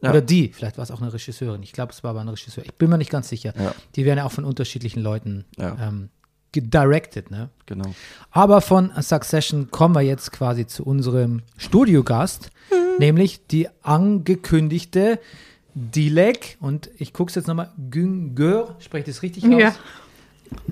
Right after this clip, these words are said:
Speaker 2: Gibt's, es gibt sicher eine authentische Art und Weise, das auszusprechen, aber
Speaker 3: Ich glaub, ich spreche selber noch nicht mal richtig aus.
Speaker 2: Ja? Stell du dich doch mal vor.
Speaker 3: Also auf Türkisch würde es heißen Güngör. Aber das sag ich natürlich nicht.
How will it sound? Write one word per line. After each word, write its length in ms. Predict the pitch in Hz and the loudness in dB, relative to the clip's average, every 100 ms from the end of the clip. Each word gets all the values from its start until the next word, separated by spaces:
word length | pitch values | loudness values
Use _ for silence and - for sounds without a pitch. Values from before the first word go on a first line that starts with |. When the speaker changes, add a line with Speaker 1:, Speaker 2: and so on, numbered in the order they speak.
| - | -6
Speaker 2:
Gibt's, 260 | - 175 - | -4 -4 -8
es 140 | - - | -10 -4
gibt 160 | 175 | -2
sicher 180 | 185 165 | 0 0
eine 200 | 151 147 | 0 -2
authentische 580 | 139 143 143 131 120 117 | -2 -4 -4 -4 -4 -4
Art 180 | 117 117 | -4 -6
und 100 | 110 | -8
Weise, 180 | 110 113 | -6 -8
das 140 | 113 | -10
auszusprechen, 680 | 117 113 110 - 113 107 113 | -12 -12 -16 -12 -14 -12 -12
aber 340 | 110 110 104 _ _ _ _ 196 185 175 _ _ - | -10 -10 -10 _ _ _ _ -20 -20 -20 _ _ -14
Speaker 3:
Ich 120 | 175 | -2
glaub, 140 | 202 | 0
ich 80 | 208 | 0
spreche 260 | - 190 185 | 0 -6 -2
selber 220 | 185 208 | -2 0
noch 100 | 196 | -2
nicht 160 | 185 180 | -2 -4
mal 120 | 185 | -6
richtig 340 | 180 - 185 | -6 -10 -10
aus. 260 | 170 190 - - - - 587 - - - _ | -10 -12 -14 -16 -16 -18 -18 -20 -20 -20 _
Speaker 2:
Ja? 260 | 151 196 196 | -2 -2 -4
Stell 200 | - 160 | 0 2
du 120 | 156 | 6
dich 120 | 202 - | 4 2
doch 100 | 143 | -2
mal 160 | 120 | -2
vor. 260 | 113 - 110 - _ _ | -6 -10 -14 -18 _ _
Speaker 3:
Also 140 | 202 208 | -4 -4
auf 100 | - | -2
Türkisch 280 | 247 247 262 | -6 -4 -2
würde 160 | 247 | 0
es 140 | 240 226 | 0 -2
heißen 460 | 220 226 226 214 - | -4 -4 -4 -6 -8
Güngör. 480 | 185 220 214 175 156 - _ _ _ - | -2 2 2 0 -6 -12 _ _ _ -10
Aber 80 | 180 | -8
das 80 | |
sag 160 | 175 202 | -4 -4
ich 80 | 196 | -4
natürlich 320 | 170 165 160 | -6 -8 -8
nicht. 300 | 160 170 | -10 -10